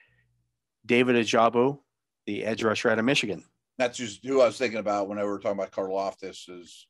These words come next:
Speaker 2: you know, fighting for that third edge spot. Uh, be an obvious successor to a guy like Brandon Graham. Pair him with Sweat. That makes sense.
Speaker 1: Yeah, absolutely.
Speaker 2: Yeah.
Speaker 1: Um, at seventeen,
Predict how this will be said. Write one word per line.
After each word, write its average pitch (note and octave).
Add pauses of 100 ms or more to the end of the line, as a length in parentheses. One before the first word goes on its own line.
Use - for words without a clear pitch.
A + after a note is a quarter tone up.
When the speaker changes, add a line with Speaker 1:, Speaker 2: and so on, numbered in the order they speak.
Speaker 2:
you G#2
know, G2
fighting A2+
for A2+
that G#2
third G#2+
edge G#2
spot. G2 (840)
Uh, G2
be G#2+
an G2+ (140)
obvious A2+
successor G#2
to G#2
a G2+
guy G2+
like G2
Brandon G2
Graham. G2 (200)
Pair A2+
him G#2
with G2
Sweat. G2+ (160)
That G2+
makes F#2+
sense. F#2 (180)
Speaker 1:
Yeah, G#2+ (240)
absolutely. G#2 (440)
Speaker 2:
Yeah. F#2
Speaker 1:
Um, C3
at B2
seventeen, F3+